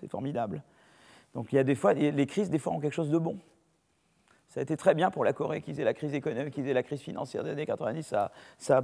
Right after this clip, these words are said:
ça, en fait, ça a stimulé la croissance chez eux. Parce que les éléphants ont été affaiblis et donc ça a permis aux autres de revenir. Voilà, donc je, je, je voulais voir simplement, puisqu'on m'avait demandé. Alors je vais maintenant passer à, alors je viens d'avoir une nouvelle très sympa, c'est que la personne qui a préfacé, euh,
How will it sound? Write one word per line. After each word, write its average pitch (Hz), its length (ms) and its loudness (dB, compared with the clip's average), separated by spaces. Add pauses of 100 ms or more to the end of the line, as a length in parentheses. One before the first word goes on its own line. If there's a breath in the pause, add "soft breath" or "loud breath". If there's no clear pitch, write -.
(100)
ça, 139 160 6
en 131 40 4
fait, - 200 4
ça - 120 -2
a 139 40 0
stimulé 175 340 -2
la 165 100 6
croissance 156 400 -4
chez - 120 -10
eux. - 180 -10 (840 soft breath)
Parce - 140 -12
que - 60 -4
les 135 200 2
éléphants 135 360 2
ont 143 80 2
été 135 160 2
affaiblis 135 440 0
et - 180 -4
donc - 160 -10
ça - 60 -4
a - 40 -4
permis 160 240 -4
aux 151 120 -2
autres - 100 -4
de - 40 -4
revenir. - 200 -6 (600 loud breath)
Voilà, 143 260 8
donc 147 140 0
je, 185 160 8
je, 175 120 6
je 180 60 4
voulais 190 220 6
voir 151 160 6
simplement, 151 340 4
puisqu'on - 180 -4
m'avait 151 220 4
demandé. 131 300 -2 (260 loud breath)
Alors 196 180 10
je 190 120 0
vais 285 100 4
maintenant 262 280 6
passer 247 600 6
à, 165 220 10
alors 160 280 8
je 180 60 2
viens 262 80 8
d'avoir 226 240 6
une 202 80 2
nouvelle 185 240 6
très 240 140 4
sympa, 185 480 4 (340 loud breath)
c'est - 220 2
que 165 120 4
la 151 120 10
personne 202 380 2
qui 185 100 4
a - 60 8
préfacé, 196 720 6
euh, 127 240 8